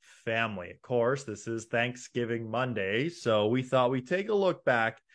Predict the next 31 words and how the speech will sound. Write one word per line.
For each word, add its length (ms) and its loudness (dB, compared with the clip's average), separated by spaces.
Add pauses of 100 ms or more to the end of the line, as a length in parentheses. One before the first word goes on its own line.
(160)
at 160 -12
some 140 -6
of 140 -6
our 160 4
favorite 680 2
interviews 880 -4
and 180 -6
segments 560 -4
over 140 -2
the 80 2
last 520 0 (380)
little 300 4
while. 340 0
Of 140 -2
course, 400 -4
our 240 -4
Monday 800 -2 (440)
winter 560 0
radio 480 0
schedule 640 -4
is 300 -8
now 400 -2
underway, 600 -8
so 220 -8
we're 180 -2
only 360 -2
on, 420 0
uh, 220 -8
for 200 -2
an 60 -2
hour 560 0